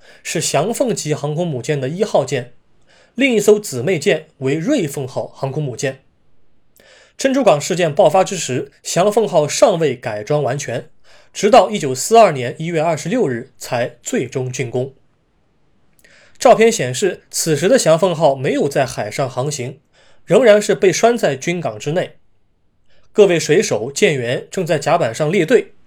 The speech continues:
舷侧也有人员正在操纵各类绳索。可以看到，翔凤号的烟囱是朝下排烟的。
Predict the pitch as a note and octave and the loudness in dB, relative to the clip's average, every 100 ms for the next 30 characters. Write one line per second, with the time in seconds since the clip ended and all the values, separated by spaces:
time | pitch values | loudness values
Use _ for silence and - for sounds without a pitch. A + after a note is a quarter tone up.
0 | _ _ _ - E3+ A3+ - C4 - - | _ _ _ -4 -2 -2 2 2 2 -6
1 | _ D#3 E3 B2+ C#3 D3+ C3 C#3 - E3 | _ 2 2 4 0 0 -2 -4 -6 -2
2 | D3 B2+ - F#3+ F#3 D#3 - D3 - B2 | -2 -2 0 0 2 -2 0 -2 -4 -6
3 | A3 C3 G#2 - _ _ _ _ _ _ | -6 -6 -10 -14 _ _ _ _ _ _
4 | _ _ - C4+ G#3 - G3+ F3+ - _ | _ _ -2 2 2 2 2 2 0 _
5 | - - G3 A3 A3+ G3 F3 A3+ C#4+ - | -10 0 0 2 2 2 2 0 -2 -4
6 | A#2+ E3+ F3 - - B2+ F3+ C4 D#3+ - | -6 -6 -8 -6 -4 -4 0 -2 -2 -6
7 | A#2 B2 B2 A2 - | -8 -6 -8 -10 -14